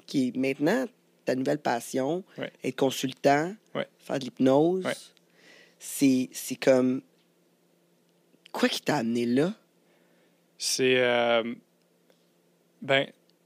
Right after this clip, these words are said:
Speaker 2: en fait, c'est dé-, au début de la pandémie, quand je venais d'avoir ma fille, je faisais, euh, je faisais du ménage dans une, une compagnie, une compagnie de, de, de l'ami à mon père, puis je travaillais tout seul.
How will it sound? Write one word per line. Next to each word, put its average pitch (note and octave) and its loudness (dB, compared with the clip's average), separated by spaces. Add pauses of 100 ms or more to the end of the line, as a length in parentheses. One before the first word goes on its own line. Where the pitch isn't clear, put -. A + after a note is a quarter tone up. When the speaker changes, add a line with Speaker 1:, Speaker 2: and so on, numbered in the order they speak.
(760)
Speaker 2:
en C3 -2
fait, D#3 2
c'est - -10
dé-, C3 -2
au B2+ -8
début C3 -8
de D3 -4
la B2 2
pandémie, A#2 -4
quand B2 -6
je A#2+ -10
venais B2+ -4
d'avoir B2 -2
ma A#2 -6
fille, D3+ -6 (1900)
je - 0
faisais, B2 0
euh, B2 2
je - -6
faisais B2+ -4
du B2+ -10
ménage B2 -2 (300)
dans A#2 -4
une, A#2 -8
une A2+ -6
compagnie, B2 -6 (180)
une C#3 -16
compagnie A#2+ -6
de, B2 -6 (160)
de, A2+ -10
de A#2 -8
l'ami A2+ -4
à A#2+ -4
mon A2 -8
père, A#2+ -6
puis A#2 -12 (1000)
je - -2
travaillais A#2 0
tout - -12
seul. A#2 -4